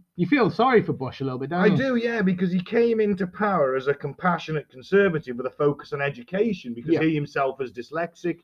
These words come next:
Speaker 2: He didn't read that well.
Speaker 1: So he was very in the middle then.
Speaker 2: So he was like, yes, I guess he was.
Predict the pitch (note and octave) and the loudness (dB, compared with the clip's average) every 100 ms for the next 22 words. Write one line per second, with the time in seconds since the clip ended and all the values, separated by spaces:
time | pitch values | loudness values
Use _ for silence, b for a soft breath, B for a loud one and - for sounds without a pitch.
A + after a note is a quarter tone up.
0 | _ _ - F3 E3+ D#3 C3 C#3 C#3 A2 | _ _ 2 4 4 0 -2 -4 -4 -6
1 | A#2+ A#2 B2+ C#3 E3 F#3+ F3 D#3 F3 E3+ | -10 -8 -4 0 0 0 0 4 6 6
2 | D#3+ F#3+ F#3+ C3+ G#2 - D#3+ D#3+ D#3+ D3+ | 4 2 2 0 -4 -4 2 4 4 2
3 | D#3 D3+ D#3 - _ _ _ _ - A3 | 0 -2 -2 -6 _ _ _ _ -8 -4
4 | G#3 - F3 F3+ D#3 E3+ F3+ A#3 F3+ G#2 | -4 -2 0 0 -4 -4 -2 0 0 -2
5 | - | -12